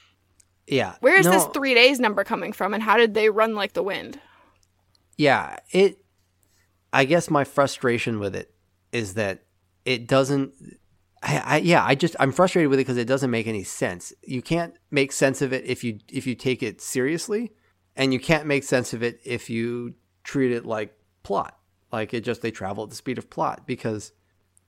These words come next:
Speaker 1: I can't
Speaker 2: 'Cause that
Speaker 1: figure
Speaker 2: makes no
Speaker 1: out
Speaker 2: sense either, because how did they get the message there the same day and get the back the same, like,
Speaker 1: Yeah, how do all
Speaker 2: that
Speaker 1: the
Speaker 2: just
Speaker 1: clans know that the coup happened? There's no indica-, like, he's not letting messages go out.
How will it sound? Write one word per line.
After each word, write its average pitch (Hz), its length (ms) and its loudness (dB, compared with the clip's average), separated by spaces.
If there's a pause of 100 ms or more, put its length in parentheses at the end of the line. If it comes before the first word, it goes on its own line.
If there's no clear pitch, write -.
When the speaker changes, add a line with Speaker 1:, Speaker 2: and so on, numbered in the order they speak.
(380)
Speaker 1:
I 135 100 4
can't - 180 2
Speaker 2:
'Cause 262 80 0
that 277 120 6
Speaker 1:
figure 247 120 4
Speaker 2:
makes - 80 4
no 262 80 4
Speaker 1:
out 240 60 0
Speaker 2:
sense 220 220 -2
either, 196 280 -2
because 240 220 -4
how 285 180 4
did 320 140 0
they 269 120 4
get 233 200 2
the 254 80 -4
message 220 400 -4
there 214 400 2
the 220 140 -6
same 208 320 -2
day 208 340 0
and 214 180 0
get - 220 -8
the 226 120 -8 (100)
back 214 360 2
the 214 120 -10
same, 214 300 -6 (420)
like, 233 80 6
Speaker 1:
Yeah, 190 180 4
how 220 220 6
do 247 100 8
all 226 80 6
Speaker 2:
that 220 60 10
Speaker 1:
the 202 80 6
Speaker 2:
just 262 80 2
Speaker 1:
clans 202 320 4
know 170 160 4
that 170 160 -2
the 165 60 -4
coup 190 180 -2
happened? 190 520 -6 (440)
There's 175 220 6
no 185 280 6
indica-, 196 380 0
like, 170 260 -2 (640)
he's 156 260 0
not 160 200 0
letting 110 260 -4
messages 98 440 -8
go 92 200 -10
out. 85 260 -12